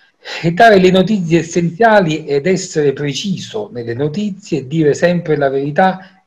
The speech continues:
che, eh, con riscontro oggettivo, riscontro documentale,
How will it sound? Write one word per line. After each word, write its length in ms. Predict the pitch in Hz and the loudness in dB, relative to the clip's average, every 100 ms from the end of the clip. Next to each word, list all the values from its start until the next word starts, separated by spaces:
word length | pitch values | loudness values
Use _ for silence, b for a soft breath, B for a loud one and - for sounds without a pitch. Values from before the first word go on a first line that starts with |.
| - | -2
che, 340 | 185 190 - | 0 0 -2
eh, 340 | 135 131 123 123 | -6 -6 -6 -4
con 400 | 175 180 165 139 | -2 0 0 0
riscontro 640 | 185 - - 170 170 151 | 0 -2 0 2 2 -2
oggettivo, 920 | 147 147 143 - 202 202 190 175 156 | -4 -6 -10 -8 -6 -4 0 2 2
riscontro 440 | 151 147 175 156 196 | -2 -6 -6 -4 -2
documentale, 880 | 196 190 156 131 127 104 104 110 | -2 -2 -6 -2 -2 -2 -4 -8